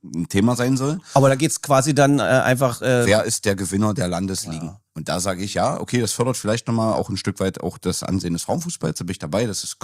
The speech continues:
Speaker 1: cool. Ich weiß halt aber nicht, ob das jetzt so das ist, was man jetzt dann
Speaker 2: Kommt drauf
Speaker 1: braucht.
Speaker 2: an, was man draus macht. Und, äh, für die Sichtbarkeit und, äh, als Wertschätzung,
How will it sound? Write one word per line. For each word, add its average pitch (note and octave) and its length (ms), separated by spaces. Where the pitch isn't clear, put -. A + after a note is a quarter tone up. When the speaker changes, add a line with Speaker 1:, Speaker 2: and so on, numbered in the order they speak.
Speaker 1:
cool. D3+ 220
Ich - 200
weiß - 220
halt - 80
aber - 160
nicht, - 160
ob - 60
das - 180
jetzt - 160
so D#2 140
das C#2+ 200
ist, - 160
was C2+ 160
man D2+ 140
jetzt - 320
dann - 120
Speaker 2:
Kommt B2+ 180
drauf B2 100
Speaker 1:
braucht. A2+ 100
Speaker 2:
an, G#2+ 80
was A2 160
man C#3+ 160
draus D3 220
macht. F3+ 340
Und, B2+ 280
äh, A#2 100
für A2 200
die G2+ 60
Sichtbarkeit F3 680
und, B2 320
äh, - 20
als A2 400
Wertschätzung, D#3 840